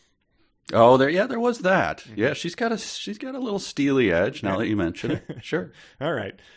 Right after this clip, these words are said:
Speaker 2: Well, I just, uh, I, I said we would discuss it, so I, I, I don't, I, it didn't occur to me. Um, I think that their,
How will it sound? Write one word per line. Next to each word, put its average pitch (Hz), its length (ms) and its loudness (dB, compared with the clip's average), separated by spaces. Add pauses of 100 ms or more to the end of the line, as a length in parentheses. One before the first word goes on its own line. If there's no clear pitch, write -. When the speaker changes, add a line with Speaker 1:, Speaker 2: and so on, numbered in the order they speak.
Speaker 2:
Well, 120 420 0
I 110 120 -10
just, 110 280 -10
uh, 104 240 -8
I, 113 200 -6
I - 20 -2
said 135 220 -2
we 131 80 -2
would 120 120 -4
discuss 113 380 -12
it, - 140 -18
so 95 280 -12
I, - 580 -16
I, - 280 -2
I - 20 4
don't, 233 120 2
I, 214 260 0
it 185 80 -6
didn't 262 180 -2
occur 214 280 0
to 185 60 0
me. 156 280 -2
Um, 127 480 -8
I 139 80 -2
think 156 200 -8
that - 120 -10
their, 117 300 -2